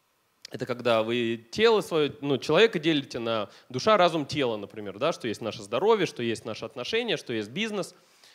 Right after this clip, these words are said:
А, бизнес вы делите на систему управления, систему маркетинга, например, и систему продукта. Это троичная система, это си-, когда вы думаете инструментами. То есть вы думаете инструментами, какой бы инструмент, какую фишку внедрить. Второй уровень более продвинутый.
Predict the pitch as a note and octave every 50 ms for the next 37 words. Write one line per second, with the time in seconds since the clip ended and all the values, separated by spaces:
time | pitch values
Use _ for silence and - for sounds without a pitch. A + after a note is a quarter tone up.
0 | _ _ _ _ _ _ - - C3+ C#3 C3+ D3 G3+ B3 B3 A3+ E3 - E3+ E3
1 | D3+ F3+ F3 D#3 C3+ C3 - C#3 A#2+ A#2+ B2+ C3 C3 B2 - D#3+ - - F#3 E3
2 | D#3 C#3+ - - C3+ C#3 F3 A3+ B3+ A#3+ G#3+ E3+ - - D#3 - - E3+ D3+ A#2+
3 | A#2+ D3 F#3+ G#3 - - G3 F3+ E3 D#3 D#3+ D3+ C#3 - D3 C#3+ C#3+ C#3 C3+ B2+
4 | - B2+ C3 B2+ - C#3 B2+ - E3 E3+ E3+ D3+ - - C#3 C#3 D3 C#3 - -
5 | G#2 F2 - _ _ _ _ _ _ _ - _ _ _ _ _ _ _ _ _
6 | _ _ _ _ _ _ - G#3+ A3 A3 - A3+ A3+ A3+ G#3 - G3+ D#3+ - -
7 | - - E3+ C#3 D3+ D#3 - E3+ - - F3 - - D3+ D#3+ A3 A#3 G3+ G3 E3
8 | F#3+ A#3+ A#3+ A3+ - - F3+ D#3 - - E3 F3 F#3 F3+ E3 D#3 - B2+ G#2+ G2
9 | F#2+ - - - - - - B2 - C3 C3+ D3+ C#3 C3 C#3+ G#3 B3+ B3+ B3+ A#3+
10 | G3+ - - F#3 E3+ - - F3 F3 F3+ E3+ C#3+ - - A2+ A2+ - D#3 D3 -
11 | - A3 B3 A3+ G3 G#3 F#3+ F3 D3+ - F3 F3 G#3 G#3+ - E3 - - F#3+ -
12 | - G3+ G3 G3+ - D#3+ C#3 D#3 D3 C#3 C#3+ C#3 A#2+ F#2+ - - - _ _ _
13 | _ _ - - - - _ _ - - D#3+ F3 G#3+ B3 C4+ C4+ C4 A#3+ G#3 D#3+
14 | C#3+ C3 C3 D3+ G#3 A#3 A#3 G#3+ G#3+ G#3 D#3+ D#3+ D3+ D#3 D3+ B2+ G#2+ - - -
15 | -